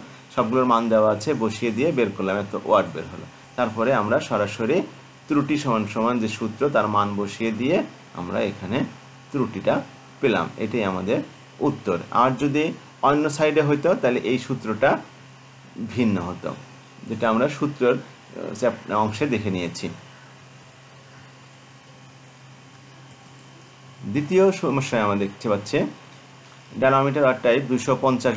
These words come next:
ভোল্ট, আহ, পয়েন্ট টু ফাইভ ল্যাগিং পাওয়ার ফ্যাক্টরে কারেন্ট কত? পাঁচ অ্যাম্পিয়ার। প্রেশার কয়েলে রোধ দেওয়া আছে, ইন্ডাকটেন্সের মান দেওয়া আছে মিলি হেনরি, ওয়াট মিটারের পাঠ শতকরা ত্রুটি নির্ণয় করতে বলছে। ওয়াট মিটার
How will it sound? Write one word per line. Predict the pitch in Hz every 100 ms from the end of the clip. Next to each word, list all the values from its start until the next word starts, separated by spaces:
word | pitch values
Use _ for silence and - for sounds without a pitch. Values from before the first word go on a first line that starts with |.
| 101
ভোল্ট, | 117 131 151
আহ, | - - - - - - - - - 90 101 101 101
পয়েন্ট | 117 120 117
টু | 135
ফাইভ | 135 127
ল্যাগিং | 113 110 120 127
পাওয়ার | 123 120 113
ফ্যাক্টরে | 131 135 131
কারেন্ট | 123 117 123 135
কত? | 131 165 -
পাঁচ | 139 107
অ্যাম্পিয়ার। | 104 90 98 85 85 - - - - -
প্রেশার | 143 151 143
কয়েলে | 147 143 143
রোধ | 135
দেওয়া | 123 135 135
আছে, | 135 131 160 180 - - - - -
ইন্ডাকটেন্সের | 131 131 151 135 131 139
মান | 131 127 127
দেওয়া | 127
আছে | 123 120 143
মিলি | 123 117
হেনরি, | 127 135 143 160 - - - -
ওয়াট | - 127 131
মিটারের | 139 135 135 117 - -
পাঠ | 117 156 - - - - -
শতকরা | 139 139 - 123
ত্রুটি | 110 139 120
নির্ণয় | 117 110
করতে | 98 98 95
বলছে। | 90 - 101 -
ওয়াট | 104 127 135 - - - - - - - - - - - - - - -
মিটার | 120 131 107